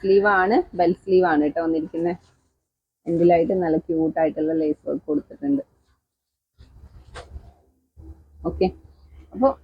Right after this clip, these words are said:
ആ, എക്സ് എൽ ലേബിൾഡ് ആണ് ട്ടോ. ചെസ്റ്റ് തേർട്ടി എയ്റ്റ്,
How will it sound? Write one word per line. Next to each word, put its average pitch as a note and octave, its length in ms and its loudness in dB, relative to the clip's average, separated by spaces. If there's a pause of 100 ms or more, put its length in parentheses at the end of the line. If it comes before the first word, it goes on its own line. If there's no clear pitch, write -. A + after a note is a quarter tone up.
(120)
ആ, - 20 6 (440)
എക്സ് - 260 0
എൽ F4+ 120 6
ലേബിൾഡ് A3+ 520 4
ആണ് E3+ 160 0 (120)
ട്ടോ. F#3+ 100 2 (140)
ചെസ്റ്റ് G3+ 340 -2 (180)
തേർട്ടി F#3 400 4
എയ്റ്റ്, F#3 380 2